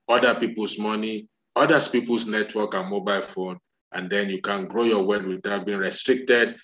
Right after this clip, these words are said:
to your house, to your home, or businesses.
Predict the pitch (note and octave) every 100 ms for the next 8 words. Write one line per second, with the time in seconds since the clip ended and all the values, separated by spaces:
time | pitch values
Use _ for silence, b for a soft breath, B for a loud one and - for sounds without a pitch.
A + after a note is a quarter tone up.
0 | _ - G2 F#2+ F#2 - G2+ G#2+ G#2+ -
1 | _ _ - G2+ G2+ G2 F#2 - G#2 G2+
2 | G#2 G2+ - _ _ _ A2 A2+ G2 G#2
3 | C#3 C#3 - G#2 F2+ E2 - - - -